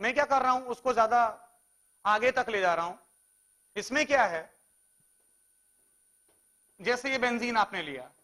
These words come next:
तो सबसे पहले benzene का क्या करिए, nitration perform करिए, conc एच एन ओ थ्री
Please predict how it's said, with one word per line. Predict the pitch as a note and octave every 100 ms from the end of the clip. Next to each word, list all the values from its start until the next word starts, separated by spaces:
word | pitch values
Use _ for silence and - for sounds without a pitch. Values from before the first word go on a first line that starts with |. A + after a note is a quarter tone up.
| _ -
तो |
सबसे | G#3+ C4+ C4+ E4
पहले | - C#4 C4
benzene | B3+ B3+ A#3 B3+
का | B3+
क्या | B3+ A#3+ A#3+
करिए, | A3 G#3 G#3+ _ _ _ _ _ _ _ _ _ _
nitration | G3 G#3+ A3+ B3+ B3+ C4
perform | B3+ G#3+ A3 A3
करिए, | G#3 G3 F#3+ G#3+ _ _ _ _ _ _ _ _ _ _ _ _ _ _ _ _ _ _ _ _ _ _ _ _ _ _ _ _ _ _ _ _ _ _ _ _ _ _ _ _ _
conc | A3 B3+ B3+
एच | A#3+
एन | B3 B3
ओ |
थ्री | A#3+ A#3